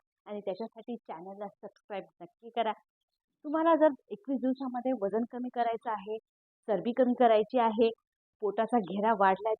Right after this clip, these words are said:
तो कमी करायचा आहे, लोअर बेलीमध्ये फॅट जमा झालाय तो कमी करायचा आहे आणि त्याचबरोबर पूर्ण शरीरामध्ये वजन वाढलंय, चरबी वाढलीये, ते आजचे व्यायाम तुम्ही करून बघा, नक्की तुम्हाला रिझल्ट भेटणारे व्यायाम आहेत मित्रांनो.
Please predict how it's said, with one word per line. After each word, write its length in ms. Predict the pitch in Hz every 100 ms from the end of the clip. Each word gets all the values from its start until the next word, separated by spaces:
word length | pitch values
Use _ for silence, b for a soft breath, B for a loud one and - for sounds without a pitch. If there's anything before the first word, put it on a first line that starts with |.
| -
तो 60 | 202
कमी 180 | 247 240
करायचा 420 | 240 226 220 - 240
आहे, 160 | 220 220 _ _ _ -
लोअर 340 | 214 202 240 247
बेलीमध्ये 420 | 254 254 254 277 - -
फॅट 200 | 214 202
जमा 220 | 220 214 214
झालाय 360 | 226 220 214 233 _ _
तो 80 | - 247
कमी 180 | 269 254
करायचा 400 | 269 247 226 220
आहे 100 | 247 233 _ _ -
आणि 140 | 302 320
त्याचबरोबर 640 | 285 269 - 214 185 180 - - _ _ _ _
पूर्ण 260 | 233 226 247
शरीरामध्ये 580 | 254 233 202 214 214 202 226
वजन 340 | 185 180 - 220
वाढलंय, 420 | 196 185 - 214 -
चरबी 300 | 208 180 185
वाढलीये, 480 | 214 202 190 226 214 196 _ _ _
ते 40 | 330
आजचे 380 | - 208 - 311
व्यायाम 240 | 277 254 254
तुम्ही 180 | 233 233
करून 260 | 220 208 220
बघा, 240 | 208 220 233 _ _ _ 214
नक्की 300 | 202 - 233
तुम्हाला 360 | 220 214 208 208
रिझल्ट 460 | 185 202 196 190 -
भेटणारे 420 | 196 - _ 170
व्यायाम 340 | 170 165 165 170
आहेत 200 | 170 175 _
मित्रांनो. 400 | 170 160 160